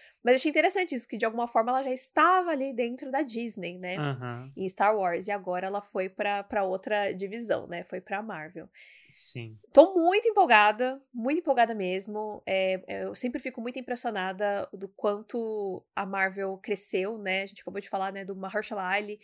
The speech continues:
Speaker 1: interpretando o Blade, agora a Mikaela em Pantera, e, enfim, vários outros artistas que são premiados, né, o próprio Benedict Cumberbatch, a Brie Larson, enfim, muita, muita gente mesmo grande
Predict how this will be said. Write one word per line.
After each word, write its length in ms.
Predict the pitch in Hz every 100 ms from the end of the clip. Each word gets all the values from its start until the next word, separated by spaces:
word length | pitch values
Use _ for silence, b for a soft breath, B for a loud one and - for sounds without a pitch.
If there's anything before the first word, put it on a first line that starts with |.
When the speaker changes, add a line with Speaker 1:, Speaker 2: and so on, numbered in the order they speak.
| b b
Speaker 1:
interpretando 460 | 190 214 208 214 202
o 20 |
Blade, 480 | 185 190 196 214 202
agora 240 | 185 220
a 20 | 220
Mikaela 420 | 202 - 208 208
em 60 |
Pantera, 640 | 202 190 185 185 202 202 202 b b -
e, 100 | 233
enfim, 240 | 240 196
vários 300 | 180 208 240
outros 380 | 220 - 214 - b b
artistas 600 | - 196 - 214 - 202
que 140 | - 196
são 800 | - 202 196 190 190 185 95 - -
premiados, 580 | 208 202 185 202 185 190
né, 260 | 190 190
o 260 | 180 180 -
próprio 300 | - 214 233
Benedict 420 | 196 208 202 208 -
Cumberbatch, 760 | 202 190 175 170 190 185 - b b -
a 80 |
Brie 180 | 214 285
Larson, 800 | 226 180 214 185 - 190 185 185 -
enfim, 320 | 277 214 175 b b -
muita, 320 | 262 359 262
muita 280 | 269 320 294
gente 260 | 240 -
mesmo 400 | 220 214 220 214 -
grande 640 | 196 202 208 233 240 240